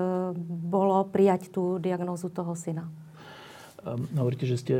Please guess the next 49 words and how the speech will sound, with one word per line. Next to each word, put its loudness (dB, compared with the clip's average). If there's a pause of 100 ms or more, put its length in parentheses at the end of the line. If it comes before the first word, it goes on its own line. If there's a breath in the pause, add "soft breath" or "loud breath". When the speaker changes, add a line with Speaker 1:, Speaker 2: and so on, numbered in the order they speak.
(200)
Speaker 2:
o -4
tom 0
ani 2
nevedeli 4
hovoriť 0
s -18
kolegami 2
v 2
zmysle, 2
že 4 (360 loud breath)
roky 2
kolegovia 4
ani 4
nevedeli, 4
že 2
máte 0
tento 0
Speaker 1:
To 8
nie, 6
nie, 2
nie. 0
Skorej 2
to, 0
že 2
ma 2
to -2
stále 2
dojímalo, 2
že -4
som -4
sa, 0
že -6
som 0
na 0
to 2
bola 4
veľmi 0
citlivá, -2
na 0
to 0
Speaker 2:
A -6
Speaker 1:
téma, 4
že 0
som -2
sa -2
hneď -4
preklopila 0
do -2
plaču. -2